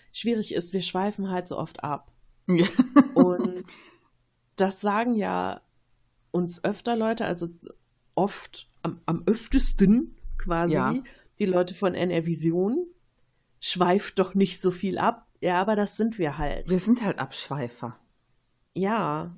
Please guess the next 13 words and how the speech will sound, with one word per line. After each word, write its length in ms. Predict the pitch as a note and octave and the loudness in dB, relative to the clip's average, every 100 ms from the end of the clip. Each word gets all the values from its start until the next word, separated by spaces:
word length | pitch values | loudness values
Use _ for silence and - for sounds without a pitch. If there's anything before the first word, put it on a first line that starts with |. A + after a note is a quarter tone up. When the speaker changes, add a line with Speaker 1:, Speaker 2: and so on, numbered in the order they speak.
| _ | _
Speaker 1:
ich 160 | E3+ - | -10 -4
mein, 340 | G3+ G3 G3 _ - - | -2 0 -4 _ -20 -4
das 200 | G3 - | -4 -4
ist 280 | B3 - - | -8 -8 -6
einfach 360 | F#3 A3 B3+ B3 - _ _ | -2 0 -2 -6 -18 _ _
super 380 | F3+ A3 A3+ B3 | -10 -10 -4 -4
schwer 500 | - - G3 B3+ - | -4 -2 0 0 -2
und 200 | G#3 - - - _ | -4 -6 -12 -20 _
wenn 160 | G3 A3+ | 0 2
wir 60 | A#3+ | 2
nicht 200 | A3 - | 0 -2
abschweifen 600 | - - F#3+ F3+ F3 F3+ | -4 -4 -4 -4 -4 -4
dürfen, 480 | E3+ E3+ F3+ G3+ | -2 -2 -2 -6